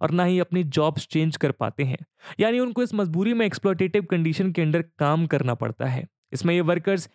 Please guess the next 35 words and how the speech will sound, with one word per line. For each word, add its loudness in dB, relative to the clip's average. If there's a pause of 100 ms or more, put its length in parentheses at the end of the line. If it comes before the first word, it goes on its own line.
(140)
एक 0
तरह 2
से 0 (260)
अपने 0
sponsors 0
के 0
bonded 0
laborers 2
बन 0
जाते -2
हैं। -2 (240)
दूसरे 0
शब्दों 0
में 0 (220)
इसको 0
modern 2
slavery 0
भी 0
कहा 0
जा 2
सकता -2
है। -4 (380)
खैर, 2
जब 2
ये 0
सब -2
चीजें -2
media 0
में 2
बढ़ने 2
लगी -2 (200)
और 2
international 2
stage -2
पर -6